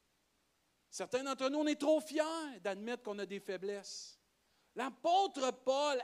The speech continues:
admet et prend plaisir à dire, « Maintenant, je comprends mes faiblesses sont une gloire pour Dieu. Et la puissance de Dieu va reposer sur moi parce que j'avoue mes faiblesses. »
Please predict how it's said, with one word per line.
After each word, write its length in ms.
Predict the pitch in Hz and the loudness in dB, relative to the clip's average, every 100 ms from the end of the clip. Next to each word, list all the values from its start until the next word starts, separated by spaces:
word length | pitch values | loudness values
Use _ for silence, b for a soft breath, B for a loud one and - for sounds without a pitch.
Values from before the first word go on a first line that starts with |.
| 220 | -4
admet 640 | 208 208 202 220 254 240 - | -6 -4 -4 -4 -4 -4 -8
et 100 | 202 | -10
prend 340 | - 220 233 226 | -6 -6 -4 -4
plaisir 580 | 240 247 202 254 254 208 | -2 -4 -2 -4 -4 -4
à 100 | 175 | -4
dire, « 300 | 180 208 190 | -4 -4 -4
Maintenant, 480 | 175 175 175 202 190 | -8 -8 -8 -6 -6
je 160 | 151 | -6
comprends 480 | 143 170 156 160 160 | -6 -6 -6 -8 -8
mes 140 | 156 | -8
faiblesses 640 | 131 135 131 165 160 - b b | -8 -10 -6 -6 -6 -10 b b
sont 180 | - 160 | -12 -10
une 200 | - 143 | -8 -8
gloire 400 | 131 143 139 131 | -6 -4 -2 -2
pour 160 | 131 117 | -8 -16
Dieu. 260 | - 107 - _ _ _ _ _ _ _ _ _ _ _ _ _ _ _ | -16 -20 -20 _ _ _ _ _ _ _ _ _ _ _ _ _ _ _
Et 100 | 175 | -10
la 160 | 175 170 | -8 -8
puissance 840 | - 226 240 - 247 254 262 220 | -8 -6 -4 -2 -2 -2 -2 -4
de 100 | 170 | -6
Dieu 160 | 151 185 | -6 -4
va 140 | 170 | -4
reposer 480 | 156 175 175 160 180 | -2 -4 -4 -6 -6
sur 200 | 175 175 | -8 -8
moi 140 | 180 202 | -8 -10
parce 220 | 156 - | -12 -10
que 100 | 170 | -8
j'avoue 580 | 143 160 135 139 202 180 | -6 -6 -6 -6 -4 -4
mes 140 | 131 | -6
faiblesses. » 1040 | - 117 113 117 - - - - - _ | -8 -12 -12 -16 -16 -16 -16 -18 -20 _